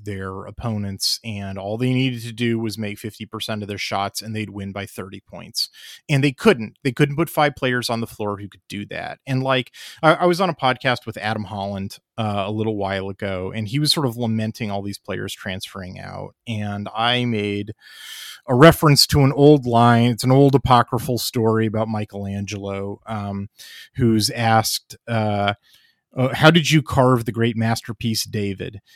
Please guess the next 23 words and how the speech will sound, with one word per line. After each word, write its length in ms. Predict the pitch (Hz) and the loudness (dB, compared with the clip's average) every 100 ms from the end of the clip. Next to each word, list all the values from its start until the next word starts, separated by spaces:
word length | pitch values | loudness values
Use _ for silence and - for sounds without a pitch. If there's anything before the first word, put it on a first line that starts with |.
| _ _ - | _ _ 0
And 560 | 127 117 113 110 110 | 4 6 4 4 2
he 200 | 98 131 | 0 0
responds, 920 | 139 135 - - 113 107 107 107 107 - | 2 2 2 0 -2 -2 -2 -2 -2 0
"Oh, 160 | 170 170 | 6 6
it's 160 | 123 185 | 6 2
easy. 240 | 202 127 | 2 2
You 100 | 110 | -2
just 180 | 120 - | -2 0
get 120 | 151 | 2
a 40 | |
big 300 | 110 135 156 | 2 2 2
block 300 | 139 135 143 | 2 2 4
of 40 | 143 | 2
marble 460 | 113 113 113 117 | 2 0 0 0
and 160 | 113 110 | 2 0
you 80 | 107 | -2
carve 300 | - 131 123 | 2 2 2
away 280 | 120 117 113 | 2 4 2
everything 380 | 110 107 117 | -2 -4 -2
that's 220 | 110 107 113 | -4 -4 -4
not 240 | 104 - | -4 -4
David." 320 | 101 98 - - _ _ _ _ - - - _ _ - | -8 -6 -10 -14 _ _ _ _ -20 -20 -20 _ _ 2
And, 640 | 135 127 123 117 117 113 | 6 8 6 6 2 -2